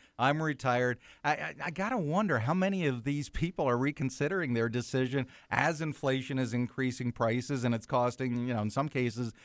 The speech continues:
over a hundred bucks to fill up your tank that cost forty bucks a couple of years ago. Um, you know, can I afford to continue to stay retired? Yet four point three million walked away from their jobs in May. Four point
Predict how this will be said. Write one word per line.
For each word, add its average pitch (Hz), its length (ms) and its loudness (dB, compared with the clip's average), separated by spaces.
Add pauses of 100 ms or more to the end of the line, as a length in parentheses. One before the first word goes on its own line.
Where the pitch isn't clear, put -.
(120)
over 123 220 6
a 120 40 6
hundred 123 240 2
bucks 123 300 0
to 120 80 -10
fill 120 200 -2
up 117 140 0
your 113 100 -6
tank 123 320 -2
that 117 140 -2
cost 117 340 0
forty 127 260 2
bucks 110 440 -2
a 113 180 2
couple 117 300 -2
of 110 60 0
years 160 320 0
ago. 117 300 0 (280)
Um, 135 500 2
you 143 100 -4
know, 123 100 2
can 131 180 -2
I 123 80 0
afford 139 420 0
to 107 120 -6
continue 131 480 -2
to 131 80 -4
stay 131 240 -2
retired? 131 420 -2
Yet 139 340 0 (400)
four 156 220 4
point 175 340 0
three 165 200 2
million 143 480 2 (120)
walked 113 380 2
away 123 160 2
from 127 140 -4
their 117 120 0
jobs 117 380 0
in 110 180 2
May. 135 300 0 (320)
Four 131 200 2
point 120 400 0